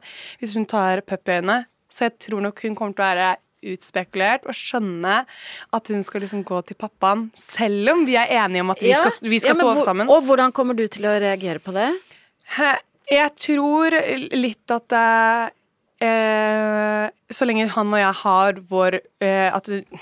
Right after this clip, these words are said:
Speaker 1: når det kommer til store avgjørelser,
Speaker 2: Ja.
Speaker 1: så tror jeg at jeg kommer til å la det gå, fordi jeg tenker at, eh, hun er veldig heldig som har han som pappa.
Speaker 2: Ja.
Speaker 1: Og det kan, det kan jo være litt koselig at de også har litt det båndet, selv om, åh,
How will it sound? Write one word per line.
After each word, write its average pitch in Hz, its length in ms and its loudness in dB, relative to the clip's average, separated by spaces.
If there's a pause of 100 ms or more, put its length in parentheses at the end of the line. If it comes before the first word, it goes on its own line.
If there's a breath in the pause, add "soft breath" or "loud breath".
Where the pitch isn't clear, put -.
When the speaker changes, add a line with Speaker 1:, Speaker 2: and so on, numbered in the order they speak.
(160 loud breath)
Speaker 1:
når 208 160 0
det - 80 -12
kommer 196 180 -4
til 208 120 -4
store 190 400 0
avgjørelser, 202 520 0
Speaker 2:
Ja. 220 160 2
Speaker 1:
så 233 160 -2
tror 196 400 -2
jeg 180 240 2
at 185 100 -8
jeg 196 140 0
kommer 190 160 -6
til 180 100 -4
å - 20 -4
la 170 160 0
det 180 120 -4
gå, 175 180 -4
fordi 185 600 -4 (300 loud breath)
jeg 196 100 -8
tenker 185 420 -4
at, 170 160 -6
eh, 180 360 0
hun 196 120 0
er 196 60 2
veldig 190 160 -2
heldig 170 180 -4
som 180 120 -12
har 175 240 0
han 170 180 -8
som 185 120 -10
pappa. 185 360 0 (140)
Speaker 2:
Ja. 185 300 -4 (280 loud breath)
Speaker 1:
Og 196 120 0
det 202 100 -4
kan, 185 440 -2
det 208 140 -2
kan 202 160 -4
jo 185 60 2
være 175 80 2
litt 180 120 -2
koselig 185 340 -6
at 175 80 -6
de 185 120 -2
også 180 180 -6
har 180 180 -2
litt 175 140 -8
det 175 100 -8
båndet, 175 280 -6
selv 170 180 -2
om, 170 160 -6
åh, 190 220 -2